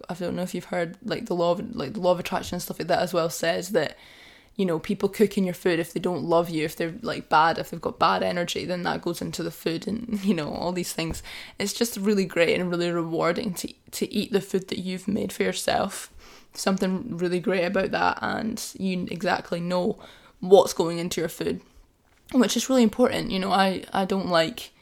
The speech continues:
not knowing what I'm eating. You, you never know, especially today in sus-, today's society, they,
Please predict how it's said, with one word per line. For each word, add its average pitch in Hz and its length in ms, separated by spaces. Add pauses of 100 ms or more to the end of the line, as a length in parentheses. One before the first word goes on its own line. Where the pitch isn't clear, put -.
(340)
not 185 260
knowing 180 300
what 165 120
I'm 196 140
eating. 165 340
You, 170 140
you 180 220
never 180 260
know, 175 240
especially 180 500
today 185 400
in 180 100
sus-, - 200
today's 185 420
society, 190 540
they, 170 320